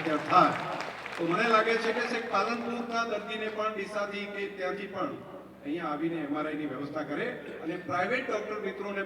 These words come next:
પણ આવા કેસ આવ્યા હોય તો એમ આર આઈ ની વ્યવસ્થા અહીંયા થાય તો સહજતાથી બાકીના લોકોને પણ એનો ફાયદો થઈ શકે.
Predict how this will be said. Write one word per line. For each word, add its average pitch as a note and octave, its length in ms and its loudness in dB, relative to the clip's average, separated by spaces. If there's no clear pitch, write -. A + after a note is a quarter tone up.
પણ - 240 4
આવા F3+ 300 -2
કેસ E3+ 240 -4
આવ્યા E3 260 0
હોય A#3 180 0
તો - 160 -4
એમ E3+ 120 0
આર E3+ 80 2
આઈ E3+ 140 2
ની E3 160 2
વ્યવસ્થા E3 380 -2
અહીંયા D3 340 0
થાય G3+ 260 4
તો - 220 -8
સહજતાથી E3 760 0
બાકીના D3 400 -4
લોકોને C#3 400 -4
પણ C3 160 -6
એનો B2+ 180 -6
ફાયદો A#2+ 360 -8
થઈ A2+ 180 -6
શકે. E3 200 -8